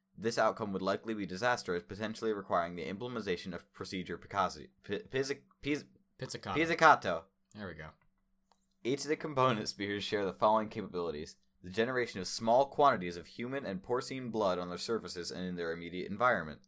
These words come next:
Speaker 1: The
Speaker 2: Okay.
Speaker 1: infliction of nightmares, anxiety disorders, and in cases of long-term exposure, phobias and hallucinations in ind-, individuals within close proximity.
Speaker 2: I'm beginning to see why they're called the King's Demons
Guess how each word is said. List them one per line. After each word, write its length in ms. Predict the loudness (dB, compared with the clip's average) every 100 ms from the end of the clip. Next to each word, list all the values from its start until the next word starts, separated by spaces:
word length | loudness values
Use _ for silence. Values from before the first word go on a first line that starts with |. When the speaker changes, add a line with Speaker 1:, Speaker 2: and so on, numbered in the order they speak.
| _ _ -8
Speaker 1:
The 120 | -4
Speaker 2:
Okay. 40 |
Speaker 1:
infliction 380 | -4 -4 -4 -4
of 120 | -8 -4
nightmares, 560 | -4 -4 -6 -4 -4
anxiety 600 | -4 -4 2 2 2 -2 -6
disorders, 520 | -6 -4 -2 -4 -6
and 160 | -8
in 100 | -8
cases 440 | -4 -6 -6 -8 -8
of 100 | -4
long-term 540 | 0 0 0 -6 -8
exposure, 560 | -8 -8 -8 -6 -10 -12 _ _ _ _
phobias 480 | 6 6 4 0 0
and 140 | -4
hallucinations 680 | -4 -4 -4 -6 -6 -8 -10
in 180 | -6 -4
ind-, 220 | -2 -4
individuals 600 | -4 -4 -2 -4 -4 -4 -2
within 160 | -4
close 240 | -4 -8 -6
proximity. 600 | -6 -6 -6 -6 -8 -12
Speaker 2:
I'm 160 | -10 -10
beginning 360 | -8 -8 -6 -6
to 80 |
see 160 | -6 -6
why 160 | -6 -6
they're 100 | -10
called 260 | -10 -12
the 60 | -12
King's 320 | -10 -12 -10
Demons 520 | -10 -8 -10 -10 -10